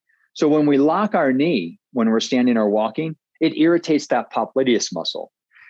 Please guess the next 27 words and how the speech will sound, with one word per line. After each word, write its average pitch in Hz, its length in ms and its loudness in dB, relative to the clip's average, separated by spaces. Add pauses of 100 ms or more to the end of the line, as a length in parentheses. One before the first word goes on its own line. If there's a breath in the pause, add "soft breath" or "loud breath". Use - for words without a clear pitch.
(160 loud breath)
And 135 100 0
what 143 120 0
that 143 160 0
popliteus 170 600 0
muscle 127 240 -2
does 151 400 0
when 117 140 0
it 110 100 -2
gets - 260 -2
irritated 143 560 0
is 107 140 0
it 110 120 0
locks 123 420 0
the 143 80 0
knee 156 280 0
into 117 280 -2
a 113 80 4
rotated 113 580 0 (100)
position 139 380 -2 (560)
because 110 160 0
it 110 60 2
controls 104 500 0
rotation 98 460 0
at - 80 -12
the 82 80 -8
knee 113 220 2
joint. 80 360 -8